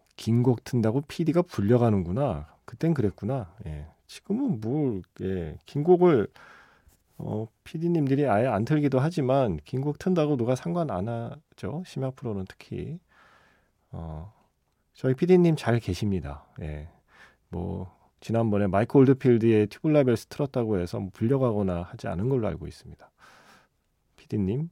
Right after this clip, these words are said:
무사히 잘 계십니다. 개편 후에도 에프엠 영화음악 피디로 계속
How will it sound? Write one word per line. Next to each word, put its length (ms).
무사히 540
잘 240
계십니다. 680
개편 340
후에도 500
에프엠 300
영화음악 460
피디로 320
계속 340